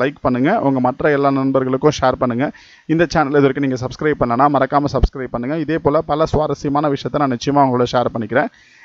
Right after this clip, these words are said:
இந்த வீடியோ பத்தின உங்களோட மேலான கருத்துக்களை கீழே இருக்கக்கூடிய comment பாக்ஸ்ல நீங்க தெரிவிங்க. உங்களோட ஜாதகத்தை பத்தி தனிப்பட்ட முறையில் நீங்க தெரிஞ்சுக்கணும் அப்படின்னா பின்னாடி ஸ்கிரீன்ல இருக்கக்கூடிய நம்பருக்கு நீங்க எனக்கு call பண்ணலாம். என்னோட WhatsApp number கொடுத்திருக்கேன், எனக்கு WhatsApp பண்ணலாம். என்னோட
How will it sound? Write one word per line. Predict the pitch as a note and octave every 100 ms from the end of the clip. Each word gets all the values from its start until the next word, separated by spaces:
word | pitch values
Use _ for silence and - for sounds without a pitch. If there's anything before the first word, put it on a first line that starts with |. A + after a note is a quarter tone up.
| - _ E3
இந்த | F3+
வீடியோ | G3 G#3
பத்தின | F3 D#3 D#3+
உங்களோட | D3+ C#3+
மேலான | C#3+ D3 C#3+
கருத்துக்களை | B2+ C3+ D3 D3
கீழே | E3
இருக்கக்கூடிய | C#3+ C3 B2+
comment | C3 C3
பாக்ஸ்ல | B2 B2+
நீங்க | A2+ A#2
தெரிவிங்க. | A#2+ A#2+ C3+ B3 - _ _ _ _ _ -
உங்களோட | D3+ G3+ F3+ D#3
ஜாதகத்தை | D#3+ F3 D#3+
பத்தி | D3+ D3+
தனிப்பட்ட | D3 D3+ D3
முறையில் | C#3+ C#3+
நீங்க | C#3 B2+
தெரிஞ்சுக்கணும் | C3 C3 C3+ C3+
அப்படின்னா | B2 B2+ C3
பின்னாடி | C#3 C3+ C3
ஸ்கிரீன்ல | D3+ D3+
இருக்கக்கூடிய | D3+ C3+ A#2+
நம்பருக்கு | B2 B2+ A#2+
நீங்க | A#2+
எனக்கு | A#2 A2+ B2
call | C3
பண்ணலாம். | C3+ A#2 C#3+ A3
என்னோட | C3 A#2 A#2+
WhatsApp | B2+ C#3+ C3
number | A#2+ A#2+
கொடுத்திருக்கேன், | A#2 A#2 A#2
எனக்கு | A2 A#2
WhatsApp | - -
பண்ணலாம். | A#2 A#2 E3+ -
என்னோட | B2